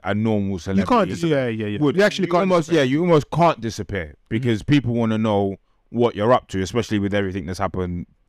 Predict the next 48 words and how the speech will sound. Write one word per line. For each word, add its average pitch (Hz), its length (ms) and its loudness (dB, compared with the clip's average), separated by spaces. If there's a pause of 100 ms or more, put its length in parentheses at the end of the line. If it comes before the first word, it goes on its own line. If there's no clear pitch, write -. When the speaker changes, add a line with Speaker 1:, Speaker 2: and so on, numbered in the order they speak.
Speaker 2:
And 165 120 2
Speaker 1:
before 131 160 2
that. 92 260 -4
Speaker 3:
Uh-huh. 127 280 -6
Speaker 2:
I 180 100 4
think - 420 -2 (1040)
him 185 200 2
saying 165 220 2
he 147 60 4
was 127 120 0
leaving 139 220 2
the 135 60 0
royal 131 160 4
family, 127 380 2
I 131 100 -4
think 170 160 0
that 151 80 -4
he 156 100 0
might 151 180 0
have 127 100 -4
been 135 140 2
under 127 240 0
the, 120 280 -2 (280)
the 127 120 2
illusion 117 640 2 (800)
that 123 440 0 (520)
he - 180 -4
wouldn't 139 400 2
be 127 100 4
under 120 200 0
the 117 80 0
same 117 220 0
scrutiny 127 380 -2
and 107 160 -4
public 117 320 0
eye. 104 300 -4 (200)
But 120 200 0
Speaker 3:
Mm. 123 180 -10 (480)
Speaker 2:
I 156 140 0
think, 139 280 2
I 117 120 -2
Speaker 1:
How 139 60 2
Speaker 2:
think 196 120 4
that's 156 220 2
Speaker 1:
Nah, 82 300 -4
come 95 220 -6
on, 73 160 -8
man. 73 240 -10